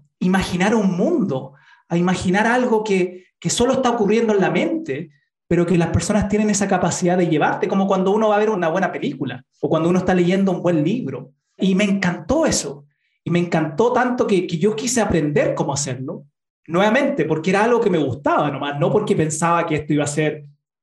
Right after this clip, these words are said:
algo profesional o que iba a ser algo que el día de mañana gente me iba a pagar a mí para enseñarles. Lo hacía porque me gustaba nomás.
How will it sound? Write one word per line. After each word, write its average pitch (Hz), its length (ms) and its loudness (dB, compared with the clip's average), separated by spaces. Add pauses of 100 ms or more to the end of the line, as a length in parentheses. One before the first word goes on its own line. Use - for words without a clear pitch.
(120)
algo 151 600 2
profesional 165 1200 0 (140)
o 143 100 -4
que 139 100 -2
iba 143 100 4
a 135 40 0
ser 143 160 2
algo 147 240 2
que 143 80 -2
el 135 100 0
día 143 120 2
de 139 40 -2
mañana 139 800 -2 (100)
gente 165 280 -2
me 147 80 0
iba 151 100 2
a 139 60 -2
pagar 139 240 0
a 143 60 0
mí 147 160 -2
para 151 200 0
enseñarles. 156 760 -2 (500)
Lo 175 140 2
hacía 262 240 2
porque 247 240 0
me 214 80 2
gustaba 185 520 0
nomás. - 460 -10